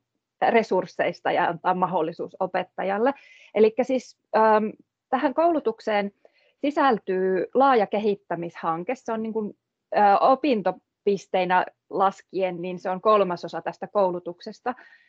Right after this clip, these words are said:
Ja se kehittämishanke, niin toteutetaan omassa opetuksessa tai omassa organisaatiossa. Ja silloin se lähtee niistä opettajan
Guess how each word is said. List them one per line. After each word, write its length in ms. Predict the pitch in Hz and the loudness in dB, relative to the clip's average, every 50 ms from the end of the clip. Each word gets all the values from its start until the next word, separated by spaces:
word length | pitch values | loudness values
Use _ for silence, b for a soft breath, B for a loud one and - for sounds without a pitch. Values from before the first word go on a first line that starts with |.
| b b b b b - | b b b b b -2
Ja 280 | 202 190 190 180 - - - | 2 4 4 4 4 2 -2
se 280 | - - 233 214 208 - - _ _ | -4 0 0 0 0 0 -4 _ _
kehittämishanke, 840 | - 277 285 320 302 - 240 196 196 - - 208 208 196 202 202 190 190 | 0 0 0 0 -2 -4 -4 -4 -4 -4 -4 -4 -4 -4 -4 -4 -4 -4
niin 220 | 190 190 190 185 | -4 -6 -4 -2
toteutetaan 880 | 226 226 226 254 233 208 - 180 175 - - 185 185 180 - 180 175 - - _ | -2 0 0 0 0 0 0 -4 -6 -2 0 2 2 2 0 -2 -6 -10 -6 _
omassa 400 | - 247 254 277 269 262 - - - | 0 2 4 4 2 2 0 -2 -2
opetuksessa 800 | - 208 202 - 196 196 - 185 - _ - 196 185 - - 196 | 0 0 0 0 -2 -2 -2 -6 -8 _ -12 -12 -12 -8 -8 -8
tai 280 | - - 185 180 180 - | -4 -2 0 0 0 0
omassa 480 | - 226 214 214 202 196 - - - - - | -2 -2 -2 0 -2 -2 -4 -6 -8 -2 0
organisaatiossa. 1160 | 214 - 196 - - 180 170 175 165 - 170 165 170 170 - 160 175 190 196 - - - 254 247 b b b b b b b b b b b b b b _ _ | 0 0 0 0 -4 -6 -6 -6 -8 -6 -6 -6 -4 -4 -4 -6 -6 -6 -8 -6 -2 -2 -2 -2 b b b b b b b b b b b b b b _ _
Ja 380 | 196 208 202 196 190 180 - - _ _ - | 4 4 6 6 6 4 4 0 _ _ -6
silloin 300 | - 277 277 254 226 220 | -2 2 4 4 4 4
se 140 | 202 233 220 | 4 4 6
lähtee 680 | 240 262 269 302 294 - _ - 190 185 175 165 - - | 6 6 4 2 0 -4 _ -2 0 0 0 -2 -2 -4
niistä 520 | 196 196 196 - - _ 185 170 160 - - _ _ - | -4 -6 -6 -6 -6 _ 0 0 0 0 -4 _ _ -2
opettajan 720 | 226 220 220 208 202 - _ - - 185 185 180 180 - | 0 0 2 0 -2 -2 _ -6 -2 0 0 0 0 -2